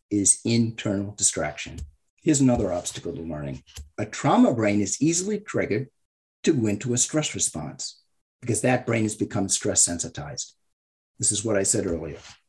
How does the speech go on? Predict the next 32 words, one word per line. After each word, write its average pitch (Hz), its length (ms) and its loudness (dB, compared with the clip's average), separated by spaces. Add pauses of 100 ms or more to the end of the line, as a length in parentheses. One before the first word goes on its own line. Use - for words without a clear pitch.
(160)
When 139 160 6
you're 139 120 8
reasonably 226 520 4
calm, 123 520 0 (640)
you 185 160 4
can 247 200 4
use 147 220 4
the 87 100 -6
thinking, 220 600 -2 (140)
reflecting, 175 800 -2 (140)
and 117 200 2
creative 165 540 2
part 131 220 2
of 156 40 -2
your 190 100 0
brain 107 260 0
to 160 100 0
learn. 180 340 0 (280)
When 127 160 6
you're 123 160 4
overly 139 320 4
stressed, - 600 0 (280)
those 135 200 4
systems 113 380 0
are 87 60 -4
shut - 280 0
down 123 360 0 (240)
in 120 100 4
favor 156 380 6
of 123 80 0
the 117 100 4
more 127 320 4